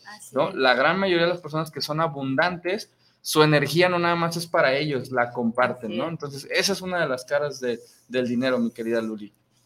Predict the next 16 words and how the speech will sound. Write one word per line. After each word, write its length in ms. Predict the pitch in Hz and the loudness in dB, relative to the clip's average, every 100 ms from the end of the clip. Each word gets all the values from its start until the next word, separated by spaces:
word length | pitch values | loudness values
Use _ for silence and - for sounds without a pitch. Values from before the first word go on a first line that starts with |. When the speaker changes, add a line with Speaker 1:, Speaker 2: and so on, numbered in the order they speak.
| _ _ | _ _
Speaker 1:
Mil 240 | 190 208 208 | -10 -8 -2
gracias, 460 | 202 196 196 196 | 4 4 2 -8
mi 140 | 202 196 | -16 -10
querido 400 | 208 196 196 202 | -4 -4 -2 -4
Hugo. 240 | 208 220 _ - - - - _ _ _ | -4 -8 _ -20 -20 -20 -20 _ _ _
Y 300 | 247 233 - | 0 0 -4
fíjate 720 | - 247 269 269 285 285 240 - | -4 0 0 4 6 6 2 0
que 340 | 233 220 - 190 | 2 2 -2 0
yo 320 | 233 247 262 262 | 4 8 8 6
escuchaba 960 | 262 277 - 233 240 226 226 240 240 233 | 0 -6 -8 -10 2 2 6 6 6 4
en 100 | 214 | 2
alguna 400 | 196 190 208 220 | -2 -2 -4 -4
ocasión 380 | 226 220 226 214 | -4 -6 -6 -4
cuando 380 | 220 220 208 196 - _ | -2 -2 -4 -6 -14 _
nos 220 | 208 220 - | -10 -10 -4
compartías, 840 | 220 226 214 - 220 233 - - | 0 2 0 0 0 0 0 -8